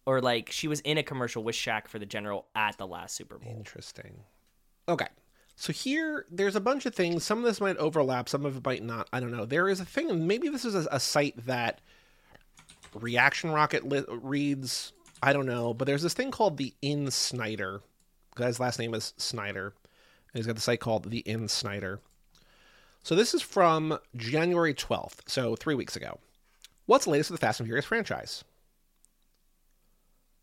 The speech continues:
Speaker 2: Oh, no. It's behind a fucking paywall. Hold on.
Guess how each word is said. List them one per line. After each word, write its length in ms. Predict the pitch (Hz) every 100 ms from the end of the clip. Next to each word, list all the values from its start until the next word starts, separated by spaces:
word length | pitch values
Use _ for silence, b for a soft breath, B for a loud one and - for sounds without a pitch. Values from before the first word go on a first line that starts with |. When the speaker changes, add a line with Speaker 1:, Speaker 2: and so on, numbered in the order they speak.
| _ _ _
Speaker 2:
Oh, 180 | 175 139
no. 480 | 117 156 127 57 67 _ _ _ _ _ _ _ _ _ _ _ _ _ _ _ -
It's 120 | 135 - - -
behind 260 | 120 151
a 40 | 107
fucking 340 | 147 123 98
paywall. 500 | - 165 123 - - - -
Hold 180 | 220
on. 220 | 104 -